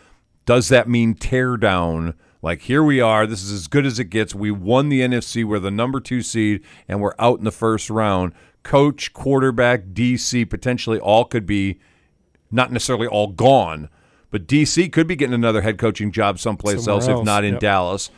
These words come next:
Speaker 1: Head coach could be replaced just 'cause Jerry's run out of patience with him, and really saw, again, last week, bad clock management at the end of a game.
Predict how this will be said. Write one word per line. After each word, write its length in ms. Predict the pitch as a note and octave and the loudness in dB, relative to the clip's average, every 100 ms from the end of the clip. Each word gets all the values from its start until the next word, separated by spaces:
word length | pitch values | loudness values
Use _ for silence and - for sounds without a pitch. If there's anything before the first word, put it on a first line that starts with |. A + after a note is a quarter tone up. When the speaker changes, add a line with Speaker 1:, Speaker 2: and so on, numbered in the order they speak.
| _ _ _ | _ _ _
Speaker 1:
Head 240 | A#2+ E3 | 2 2
coach 360 | E3+ A#2+ A#2 - | 4 2 2 -2
could 120 | C3 | -2
be 120 | A2 | 0
replaced 420 | A2 G2 A#2+ A2+ - | -2 0 0 0 -2
just 160 | A#2+ | -8
'cause 160 | - G2 | -6 -8
Jerry's 580 | E2+ A#2 A2 F2 - - | -2 0 0 -2 -8 -4
run 140 | A#2 | -2
out 140 | G2+ | -2
of 60 | F2 | -2
patience 520 | - D3+ - A2 F#2 | 0 0 0 -6 -6
with 180 | F#2+ E2 | -4 -4
him, 200 | F2+ A2+ _ _ _ _ _ | -4 -8 _ _ _ _ _
and 320 | E2 E2+ E2 | -8 -8 -6
really 200 | F#2+ C3 | -2 -2
saw, 320 | A2 G#2+ G2+ G#2 | 0 0 2 0
again, 420 | G#2+ G2+ B2 A2+ | -2 0 2 2
last 320 | G#2 G#2 G2 | 0 0 -2
week, 260 | A#2+ G2 C#2+ | -6 -6 -4
bad 380 | G2+ A2 A2 | 0 2 0
clock 420 | - - A2 G#2 - | -4 -2 0 0 0
management 600 | G#2+ A#2+ B2+ G2 G2 F#2+ | 0 2 0 -4 -6 -6
at 80 | |
the 100 | A2 | -4
end 100 | F#2+ | -4
of 80 | F2+ | -4
a 40 | E2+ | -8
game. 420 | F#2+ F2 F#2+ | -6 -6 -6